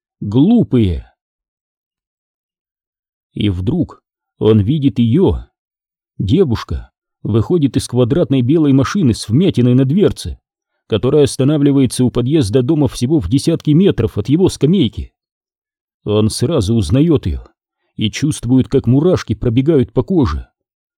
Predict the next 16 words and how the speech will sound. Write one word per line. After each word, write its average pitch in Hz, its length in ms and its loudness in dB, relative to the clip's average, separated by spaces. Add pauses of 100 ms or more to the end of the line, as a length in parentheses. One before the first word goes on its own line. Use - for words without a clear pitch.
(220)
Харпер 127 580 -2
понимает, 123 800 0 (360)
это 117 340 0
она, 120 460 0 (480)
как 110 240 -2
при 127 140 -2
любви 147 440 0
с - 100 -12
первого 127 440 2
взгляда. 98 640 -2 (1400)
Она 107 400 0
такая 139 440 -2
маленькая, 117 760 0 (340)
китаянка 120 880 2
или 127 340 2
кореянка. 113 960 0